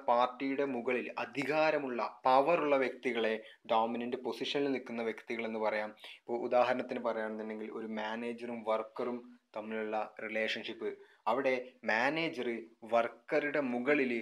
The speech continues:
ഒരു authority hold ചെയ്യുന്നുണ്ട്. ഓക്കെ, അപ്പോൾ ആ manager എന്ന് പറയുന്നത് എന്താണ്? Person in dominant position. ആ ഒരു റിലേഷൻഷിപ്പിൽ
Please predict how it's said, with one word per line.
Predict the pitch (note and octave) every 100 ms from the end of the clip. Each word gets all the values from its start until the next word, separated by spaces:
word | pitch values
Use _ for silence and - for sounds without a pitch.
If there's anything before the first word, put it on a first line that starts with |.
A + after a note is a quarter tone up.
| - -
ഒരു | A#2 A#2+ - -
authority | C#3+ C#3+ D#3 C#3 B2+ B2 A#2 -
hold | - A#2+ A#2+ A#2+
ചെയ്യുന്നുണ്ട്. | A#2 A2+ A2 G#2+ G#2 - - -
ഓക്കെ, | A#2 B2+ G#2+ - - -
അപ്പോൾ | A2 A#2+
ആ | A#2
manager | A2+ B2 D3+ D#3+ D#3
എന്ന് | C#3+ C3
പറയുന്നത് | A#2 A2+ A2+ A2
എന്താണ്? | G#2+ G#2+ -
Person | - A2 A#2 B2+ B2
in | A#2 A2
dominant | G#2+ G#2+ G#2+ A2 A2
position. | A#2 - G#2+ G#2 G#2 - - -
ആ | G#2+
ഒരു | A#2 A#2+
റിലേഷൻഷിപ്പിൽ | A#2 A#2+ B2 B2 C3 C3+ C3